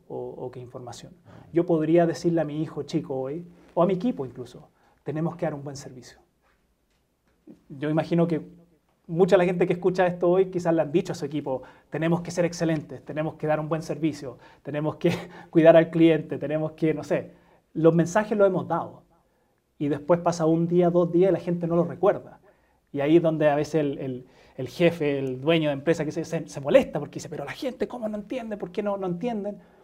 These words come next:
Speaker 1: Y, y te voy a decir algo. Sí, hay gente que no pescan. Sí, hay gente, siempre va a haber gente que a veces no pesca nomás. Pero la mayoría de las veces no es que no pesquen, es que, es que al día o dos días ya no recuerdan lo que dijiste.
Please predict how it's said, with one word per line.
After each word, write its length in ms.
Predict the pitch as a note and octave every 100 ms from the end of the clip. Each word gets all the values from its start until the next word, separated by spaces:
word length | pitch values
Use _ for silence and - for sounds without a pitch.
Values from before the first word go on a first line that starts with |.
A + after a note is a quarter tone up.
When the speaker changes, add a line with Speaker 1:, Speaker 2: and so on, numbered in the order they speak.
| _ _ _
Speaker 1:
Y, 80 | - D#3 E3+
y 40 |
te 80 | E3+
voy 80 | F#3
a 20 |
decir 140 | F#3
algo. 340 | G3 E3+ C3 - _ _ _ _
Sí, 180 | - D#3
hay 140 | D3+
gente 600 | F#3 G#3+ G#3+ A3+ A3 A3 - _ _ _ -
que 100 | F3
no 120 | C4
pescan. 520 | G3+ F#3+ - A#3 - -
Sí, 300 | - G#3 - -
hay 120 | D#3+
gente, 260 | D#3+ E3 -
siempre 220 | C#3+ F3
va 40 | C3
a 20 |
haber 80 | C3
gente 220 | D#3 C#3+
que 60 | C#3
a 40 |
veces 160 | C#3 C#3
no 120 | C#3
pesca 260 | F3 -
nomás. 260 | A#2 A2+ A#2+ _ _ _ _ _
Pero 120 | D3
la 80 | C#3+
mayoría 240 | C#3+ C#3 F3+
de 60 |
las 120 | F#3+
veces 280 | E3+ F#3+ A#3
no 100 | F3
es 80 | E3+
que 140 | E3+
no 120 | F3+ F3
pesquen, 340 | F3+ - B2+
es 80 | B2+
que, 280 | - C3+ - -
es 80 | C3+
que 100 | -
al 140 | C3+
día 220 | C#3+ F3+
o 20 | D#3+
dos 200 | D#3+ D#3
días 200 | F#3 E3
ya 80 |
no 100 | F3
recuerdan 380 | F3 C3+ E3 F3+
lo 80 | D3
que 100 | B2
dijiste. 480 | A#2 - B3+ -